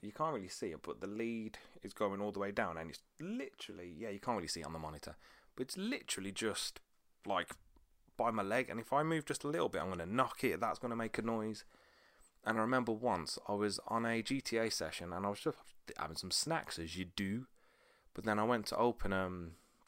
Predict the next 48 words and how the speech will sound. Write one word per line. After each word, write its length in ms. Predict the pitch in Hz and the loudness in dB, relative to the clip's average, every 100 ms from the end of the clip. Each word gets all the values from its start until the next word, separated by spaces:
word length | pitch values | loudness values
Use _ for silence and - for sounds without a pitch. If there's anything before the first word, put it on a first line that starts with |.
| _ _ _ _ _ _ _ _ _ _ _ _ - _ _ _ _ _ | _ _ _ _ _ _ _ _ _ _ _ _ -8 _ _ _ _ _
what 120 | 277 | 2
was 160 | 262 95 | 4 2
it? 140 | 85 - - _ _ _ _ _ _ _ _ _ _ _ _ - - | -2 -8 -18 _ _ _ _ _ _ _ _ _ _ _ _ -8 0
I, 60 | |
th-, 100 | 131 | 4
I 40 | 151 | 4
think 120 | 220 | 4
I 40 | |
was 80 | 139 | 2
just 120 | 107 | 0
drinking, 260 | - 92 98 | -2 -2 -2
like, 140 | 90 | -4
a 60 | 82 | -2
beer 260 | 101 110 | 2 4
or 160 | 107 92 | 4 2
something. 340 | 90 80 76 - - - - - _ _ - | -2 -6 -10 -12 -18 -20 -20 -20 _ _ -6
And 80 | 110 | -4
I 20 | |
popped 320 | - - - | 2 2 4
the 300 | 120 113 98 - | 4 4 4 0
cap, 360 | - - 127 - - | 2 4 4 4 2
but 120 | 90 | 2
it 40 | |
was, 140 | 98 - | -2 -4
you 360 | - - 107 | -12 -8 -4
know, 80 | 85 | -4
the, 100 | - | -4
with 120 | 107 - | -4 0
the 40 | |
bottle 240 | 110 98 | 4 4
open, 220 | 90 - 95 | 2 -2 -4
but 80 | |
I 40 | 98 | -4
just 160 | 120 - | -4 -4
couldn't 160 | 98 | -2
get 100 | 82 | 0
it 40 | 90 | 0
off, 120 | - | 0
and 100 | 101 | 0
I 40 | |
knocked 320 | 104 127 113 | 4 4 4
the 60 | 104 | 2
microphone. 460 | 104 107 104 92 95 | 4 4 4 2 4
Obviously, 240 | 101 90 | 2 2
me 180 | 107 120 | 0 2
hitting 280 | - 131 98 | 2 2 2
the 60 | |
microphone, 640 | 87 104 - 107 85 80 | 2 4 4 0 -2 -4